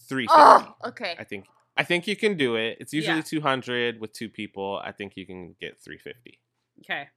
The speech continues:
Speaker 1: So you're doing a little deliberating and a little strategizing. Who would like to go first?
Speaker 3: I will. Okay.
Speaker 1: Mela, you were going first?
Speaker 3: I'm going first.
Speaker 1: Okay. Hello, Carmela. Welcome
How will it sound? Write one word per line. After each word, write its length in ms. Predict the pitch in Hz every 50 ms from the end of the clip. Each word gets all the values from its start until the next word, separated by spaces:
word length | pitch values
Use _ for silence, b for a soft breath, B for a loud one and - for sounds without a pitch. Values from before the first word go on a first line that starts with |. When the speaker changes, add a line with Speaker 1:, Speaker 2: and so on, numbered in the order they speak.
| _ _
Speaker 1:
So 240 | - - - - 131
you're 160 | 123 127 135
doing 240 | 135 139 147 147 143
a 20 |
little 160 | 143 139 139 135
deliberating 760 | 127 127 120 120 110 - 113 113 113 110 110 113 113 113 110 110
and 80 | 107
a 40 | 104
little 360 | 104 107 107 107 110 110 110
strategizing. 1300 | 110 - - - - - - - 139 139 139 127 120 - 135 131 127 127 127 113 120 135 139 143 143 135 -
Who 160 | - 147 143
would 140 | 151 147 147
like 180 | 143 139 -
to 80 | - 147
go 280 | 143 135 135 143 147 - - - - -
first? 680 | - - - - - - - - - - - - - - _ _ _ _ _ _ _ _ _ _ _ _ _ _ _ _ -
Speaker 3:
I 120 | 170 160 147
will. 340 | 143 135 135 131 135 143 _ _ _ _ _ _ 311
Okay. 140 | 277 247
Speaker 1:
Mela, 360 | 120 117 110 110 117 123 135 139
you 120 | 131 127
were 80 | 127 123
going 220 | 120 135 131 131
first? 400 | 131 - 143 151 175 196 - -
Speaker 3:
I'm 120 | 208 220 226
going 220 | 247 240 240 233
first. 460 | 226 233 202 185 180 190 - - - - _ - _ _ -
Speaker 1:
Okay. 360 | - 113 117 - 117 101 101 104 _ _ _ _ _ _ -
Hello, 260 | 127 120 101 90 90
Carmela. 400 | _ - 90 90 90 92 98 107
Welcome 340 | 110 107 104 - - 98